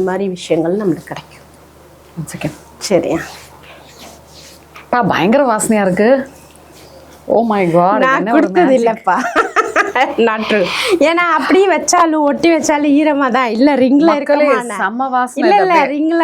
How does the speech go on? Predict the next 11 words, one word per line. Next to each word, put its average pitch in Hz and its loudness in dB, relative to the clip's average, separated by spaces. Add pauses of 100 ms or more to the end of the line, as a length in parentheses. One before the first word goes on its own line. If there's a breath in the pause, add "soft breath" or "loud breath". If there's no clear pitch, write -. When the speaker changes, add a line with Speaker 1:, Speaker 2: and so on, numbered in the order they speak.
Speaker 1:
இருக்கமானா? 277 -4
Speaker 2:
இல்ல, 415 2
இல்ல, 359 0
Speaker 1:
இல்ல, 220 2
Speaker 2:
எதுலயுமே 311 -4
Speaker 1:
இங்க 220 -2
Speaker 2:
இல்ல. - -
Speaker 1:
பாருங்க. 170 -2 (600)
ஓகே, 262 0 (640)
கோட்டிங் 208 0
தான். 147 -8